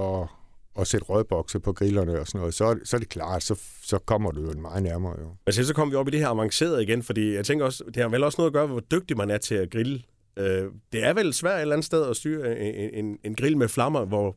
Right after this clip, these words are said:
Speaker 2: du på gasgrillen kan skrue ned for temperaturen?
Speaker 1: Nej, det, det er det egentlig ikke. Øh, hvis du,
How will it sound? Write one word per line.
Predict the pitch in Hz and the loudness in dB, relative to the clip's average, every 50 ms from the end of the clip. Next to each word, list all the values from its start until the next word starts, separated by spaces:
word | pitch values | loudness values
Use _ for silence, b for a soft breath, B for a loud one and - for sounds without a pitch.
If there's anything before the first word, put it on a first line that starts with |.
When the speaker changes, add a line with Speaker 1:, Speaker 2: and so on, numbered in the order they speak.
| _ - - | _ -2 -2
Speaker 2:
du | 117 | 0
på | 101 104 | 0 0
gasgrillen | 98 120 123 139 - - 117 104 92 | 0 0 0 -2 -2 -2 -2 -2 -2
kan | - - - | -4 -8 -10
skrue | - - 107 | -2 0 2
ned | 110 127 123 | 2 2 0
for | - 101 | -2 -2
temperaturen? | - 107 98 92 87 - 120 113 98 87 _ _ _ - - - - - - - _ _ _ _ _ _ _ _ _ _ _ _ _ _ - | -2 -2 -2 -2 -4 -4 -2 -4 -4 -6 _ _ _ -20 -20 -20 -20 -20 -20 -20 _ _ _ _ _ _ _ _ _ _ _ _ _ _ 0
Speaker 1:
Nej, | 120 120 120 113 110 107 135 175 226 240 220 - | 4 4 4 4 4 2 0 -2 0 0 2 4
det, | 180 175 170 143 143 - | 4 4 4 2 2 0
det | 165 147 131 147 | 0 2 2 2
er | 156 | 4
det | 175 170 | 4 4
egentlig | 160 160 165 160 160 | 4 4 6 6 4
ikke. | 165 165 - - 104 | 4 2 -2 -6 -2
Øh, | 135 123 113 110 107 107 107 101 | 2 4 6 6 6 6 4 4
hvis | 110 117 110 - | 2 2 2 2
du, | - - - 120 120 117 117 117 113 104 98 | -2 0 2 4 6 6 6 4 4 2 -2